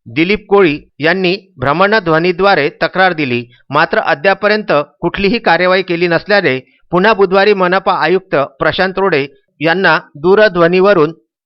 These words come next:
खारकर कॉम्प्लेक्सची तक्रार करण्यात आली आहे, मात्र अद्यापही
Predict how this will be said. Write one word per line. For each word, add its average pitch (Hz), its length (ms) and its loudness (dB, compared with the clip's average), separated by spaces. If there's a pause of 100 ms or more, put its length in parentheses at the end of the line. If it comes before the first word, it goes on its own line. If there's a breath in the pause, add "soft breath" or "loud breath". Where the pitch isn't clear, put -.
(160)
खारकर 165 360 0
कॉम्प्लेक्सची 185 540 -2
तक्रार 185 380 0
करण्यात 156 380 -2
आली 143 200 -2
आहे, 123 440 -4
मात्र 156 280 -2
अद्यापही 165 840 -2